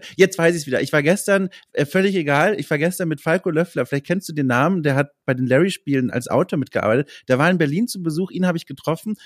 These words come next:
und zwei Bier später habe ich ein Referat gehalten über mein Heimatdorf und jetzt weiß ich auch wieder, warum ich das nachgeguckt habe. Ich habe ihm gesagt, "Lieber Falco, in meinem Heimatdorf leben siebenhundert Einwohner." Und da habe ich mal nachgeguckt und jetzt kommt's,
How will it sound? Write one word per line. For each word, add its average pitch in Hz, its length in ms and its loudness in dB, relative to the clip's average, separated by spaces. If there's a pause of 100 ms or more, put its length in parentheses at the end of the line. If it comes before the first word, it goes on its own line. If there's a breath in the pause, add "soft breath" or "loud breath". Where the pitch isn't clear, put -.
(160 loud breath)
und 139 140 -2
zwei 165 240 0
Bier 185 120 -2
später 175 460 -2
habe 151 120 -2
ich 143 100 -6
ein 151 40 -6
Referat 139 480 -2
gehalten 151 360 -4
über 139 160 -2
mein 131 180 -2
Heimatdorf 131 540 -2
und 131 80 -2
jetzt 131 160 -4
weiß 160 180 0
ich 180 60 -2
auch 165 100 -4
wieder, 160 200 -2
warum 147 200 -4
ich 147 80 -6
das 123 160 -8
nachgeguckt - 520 -6
habe. 160 140 -2 (200 loud breath)
Ich - 60 -8
habe 185 100 2
ihm 202 100 -2
gesagt, 165 420 -2
"Lieber 147 240 -4
Falco, 185 480 0 (280 soft breath)
in 135 120 0
meinem 147 220 4
Heimatdorf 180 680 2
leben 160 260 2
siebenhundert 175 480 -2
Einwohner." 107 400 -2
Und 127 60 -2
da 139 60 2
habe 156 100 2
ich - 80 -12
mal 131 100 2
nachgeguckt 151 600 -2
und 127 80 -2
jetzt 120 200 -4
kommt's, - 340 -2